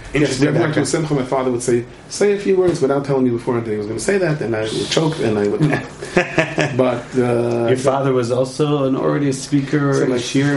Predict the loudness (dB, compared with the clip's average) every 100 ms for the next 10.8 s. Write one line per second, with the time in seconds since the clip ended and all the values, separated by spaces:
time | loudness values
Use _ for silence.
0 | 2 2 0 2 0 2 0 0 -2 -2
1 | 0 0 -2 -4 -2 0 0 -2 0 0
2 | 0 2 0 0 0 2 2 2 2 0
3 | 0 0 -2 0 0 -2 -4 0 0 -2
4 | -10 -18 -2 2 2 2 0 -2 0 0
5 | 2 2 0 -2 -10 -16 -16 -16 -10 -4
6 | -2 0 0 0 2 2 2 0 0 -2
7 | 0 0 2 2 2 0 -2 -2 -2 -2
8 | -2 2 2 2 0 -2 -2 0 0 -2
9 | -6 -8 -4 -2 -2 -4 -2 0 0 -2
10 | -2 -2 -2 -2 2 2 2 -2